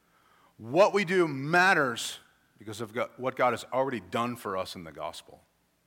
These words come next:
which is the communion table, <laughs> right? What we do flows from that.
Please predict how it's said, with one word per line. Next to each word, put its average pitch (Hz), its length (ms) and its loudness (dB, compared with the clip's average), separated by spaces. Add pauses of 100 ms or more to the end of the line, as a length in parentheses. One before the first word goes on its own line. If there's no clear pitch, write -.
(400)
which - 180 -16
is 85 240 -14 (920)
the - 60 -20
communion 92 360 -12
table, - 260 -20 (640)
<laughs> - 600 -20
right? 107 220 -2 (200)
What 156 280 4
we 190 160 0
do 165 260 0
flows 165 540 0 (160)
from 185 460 0
that. - 420 -2